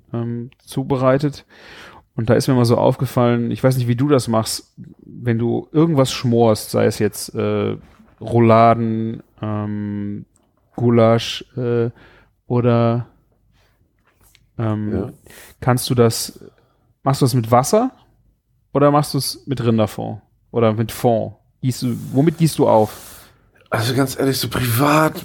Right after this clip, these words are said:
Speaker 2: mach ich das eigentlich nie mit Rinderfond oder sowas. Ich mach das immer mit Wasser, aber es ist ja auch immer Gemüse und alles dabei, ne? Also ist ja
Speaker 1: Ja.
Speaker 2: quasi auch wie ein Fond-Ansatz, was man da mit dem Fleisch macht. Ich, ich weiß nicht, ob es wirklich auch, also was heißt,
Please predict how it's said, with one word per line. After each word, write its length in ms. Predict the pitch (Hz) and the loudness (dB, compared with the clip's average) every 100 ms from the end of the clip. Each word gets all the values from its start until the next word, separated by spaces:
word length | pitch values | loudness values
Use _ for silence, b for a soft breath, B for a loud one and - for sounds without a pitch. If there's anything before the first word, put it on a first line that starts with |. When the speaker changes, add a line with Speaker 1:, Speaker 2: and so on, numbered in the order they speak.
| - - - 131 | -18 -20 -20 -8
Speaker 2:
mach 160 | 147 139 | -6 -6
ich 100 | - | -6
das 220 | 139 - | -6 -6
eigentlich 340 | 135 123 - | -8 -8 -10
nie 120 | 143 | -8
mit 280 | 139 131 - | -6 -6 -8
Rinderfond 600 | 123 131 117 - 120 117 | -6 -6 -6 -8 -8 -8
oder 200 | 117 120 | -8 -8
sowas. 440 | 113 113 113 113 - | -6 -6 -4 -6 -10
Ich 120 | - | -14
mach 100 | 123 | -12
das 220 | 113 113 - | -10 -12 -2
immer 180 | 131 | 2
mit 200 | 117 113 | 2 2
Wasser, 420 | 113 123 123 113 107 | 0 0 2 2 0
aber 160 | 123 117 | 0 0
es 200 | 117 123 | 0 -4
ist 100 | - | 0
ja 80 | 143 | 2
auch 80 | 143 | 4
immer 140 | 156 | 2
Gemüse 440 | 139 143 160 156 135 | 2 0 0 2 2
und 120 | 123 | 2
alles 360 | 135 139 131 | 0 0 0
dabei, 440 | - 117 131 135 104 | -2 -2 0 -2 -2
ne? 140 | 113 120 110 - B B B B B B B - | -4 -4 -6 -12 B B B B B B B 0
Also 200 | 135 131 | 2 2
ist 140 | 123 | 2
ja 100 | 147 | 2
Speaker 1:
Ja. 80 | - | 2
Speaker 2:
quasi 300 | 123 120 127 | 2 4 2
auch 180 | 123 - | 0 -4
wie 60 | |
ein 100 | 123 | -4
Fond-Ansatz, 800 | 107 131 131 120 113 117 110 104 | -2 0 0 0 -2 0 0 0
was 160 | 110 107 | -6 -2
man 120 | 113 | 0
da 100 | 107 | 0
mit 140 | 101 | 0
dem 80 | 107 | -6
Fleisch 380 | - 120 127 - | -2 0 0 -2
macht. 220 | 107 120 _ B B B B | -8 -8 _ B B B B
Ich, 140 | - - - _ _ _ _ _ _ - | -14 -14 -18 _ _ _ _ _ _ -8
ich 120 | - | 0
weiß 240 | 135 156 | 0 0
nicht, 80 | - | -4
ob 80 | 117 | -4
es 160 | - 120 | -4 -4
wirklich 320 | 135 135 127 | -4 -4 -4
auch, 140 | 107 - - | -6 -8 -10
also 280 | - 113 107 | -4 0 0
was 160 | 107 107 | -2 -4
heißt, 180 | 95 | -6